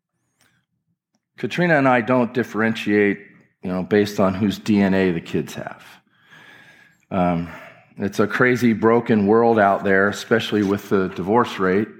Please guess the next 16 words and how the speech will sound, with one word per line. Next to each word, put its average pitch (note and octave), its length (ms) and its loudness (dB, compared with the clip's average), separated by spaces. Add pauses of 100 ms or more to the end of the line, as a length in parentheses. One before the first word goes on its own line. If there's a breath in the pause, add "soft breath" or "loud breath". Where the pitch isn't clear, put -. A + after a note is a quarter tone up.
(100)
over F#2 320 -4
fifty G#2 380 -4
percent, F2+ 680 -4
and E2 180 -10 (460 loud breath)
in G2 100 -2
my G#2 160 4
case, G#2+ 420 0
the F2+ 140 -2
death G2+ 300 0
of F2 100 -6
a F2 40 -4
spouse, F#2+ 600 -2
and E2 140 -12
it E2 100 -14
just - 220 -8
creates F#2+ 540 -2